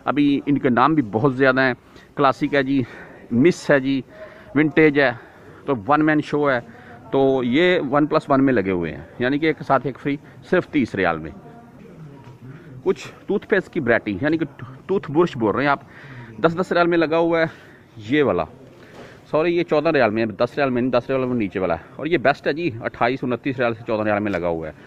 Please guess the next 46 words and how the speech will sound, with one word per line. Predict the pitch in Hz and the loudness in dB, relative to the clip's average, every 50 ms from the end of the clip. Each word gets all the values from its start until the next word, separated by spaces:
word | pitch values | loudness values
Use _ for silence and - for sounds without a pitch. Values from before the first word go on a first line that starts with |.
| - - - - - - - - - | -20 -20 -20 -20 -20 -20 -12 -4 0
तो | 135 135 131 131 127 127 - | 2 4 4 4 4 2 0
इसके | - - - - 185 | -2 -4 -2 -2 0
अलावा | 180 180 175 180 175 | 2 4 4 4 4
और | 175 170 | 2 2
भी | 170 175 | -2 -2
काफ़ी | - 147 131 156 | 0 0 0 0
variety | 147 147 143 135 143 151 151 | 0 0 0 0 0 0 0
आप | 143 120 | 0 0
visit | 107 113 151 151 | 0 -2 -2 0
करेंगे, | 151 143 139 131 123 | 0 0 0 0 0
जो | 131 131 | 0 0
आपने | 123 123 135 | 0 0 0
लेना | 127 120 104 110 127 | 0 0 0 2 2
हो | 131 120 | 2 2
ले | 101 98 101 | 0 -2 -2
सकते | - 147 - - 156 | -4 -8 -8 -4 -4
हैं। | 143 120 107 - - - - - - - - - - | -2 -2 -4 -6 -12 -20 -20 -20 -20 -20 -20 -12 -4
Dettol | 113 143 139 175 175 190 | -2 0 4 4 4 4
की | 185 | 2
तरफ | 165 165 - 170 - | 0 0 0 0 2
आ | 120 104 | 2 0
जाते | 107 110 117 135 | 0 0 -2 -2
हैं। | 131 | -4
Dettol | 123 113 - 156 175 175 | -4 -2 0 2 2 2
लगा | 170 165 175 170 | 2 2 4 4
हुआ | 170 170 | 4 4
है | 165 | 2
जी | 160 156 | 0 -2
बीस | 120 104 131 131 117 - 123 | -2 2 2 2 2 2 0
रियाल | 110 98 90 87 | 0 2 2 0
में, | 85 87 78 - - - - - - - - - - 107 | -2 -6 -6 -8 -12 -18 -20 -20 -20 -20 -20 -18 -10 -4
बड़ा | 104 120 113 107 85 - - - - - - - - - - - - - | 0 0 2 2 0 0 -4 -12 -18 -20 -20 -20 -20 -20 -20 -14 -6 -2
चार | 147 147 139 | -2 -2 -2
piece | - - 156 147 - | -4 -6 -10 -8 -8
Dettol | 123 127 113 143 143 151 160 165 - - - - - - - - - - - | -8 -8 -4 -2 -2 -2 -2 -4 -8 -14 -20 -20 -20 -20 -20 -20 -18 -10 -4
सिर्फ | 175 175 160 | -2 -2 -2
बीस | 113 123 135 135 135 143 | 0 -2 -2 -2 -2 -2
रियाल | 143 139 135 | -2 0 0
में | 139 139 | -2 -4
है | 139 127 | -4 -6
जी, | 135 135 127 - - - - - - - - - | -6 -6 -8 -8 -14 -20 -20 -20 -20 -18 -10 -4
तो | 127 120 117 117 117 - - | -2 0 2 2 0 0 0
आप | 110 113 - 107 | 0 0 0 0
ले | 104 113 131 | -2 -4 -2
सकते | - - 135 - 156 | -4 -6 -8 -6 -6
हैं। | 151 147 139 | -4 -4 -4